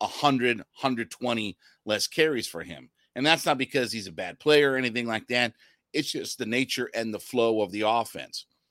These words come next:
If you told me that Cordero Patterson had thirty carries and, uh, say, forty receptions, I'd be fine with that. He's still gonna be a player in this offense. And, and if you told me that Allgeier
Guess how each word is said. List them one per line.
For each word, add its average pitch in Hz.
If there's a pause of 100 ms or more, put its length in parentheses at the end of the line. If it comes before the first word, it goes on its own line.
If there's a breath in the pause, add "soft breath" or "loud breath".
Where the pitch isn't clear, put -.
(260)
If 107
you 147
told 151
me 139
that 110 (420)
Cordero 131
Patterson 123
had 101 (380)
thirty 139
carries 120
and, 98
uh, 95 (380)
say, 117
forty 131
receptions, 143 (420)
I'd 123
be 143
fine 147
with 104
that. 64 (360)
He's 127
still 139
gonna 127
be 127
a 123
player 127 (320 soft breath)
in 131
this 120
offense. 123 (920)
And, 123
and 123
if 120
you 151
told 147
me 147
that 131
Allgeier 131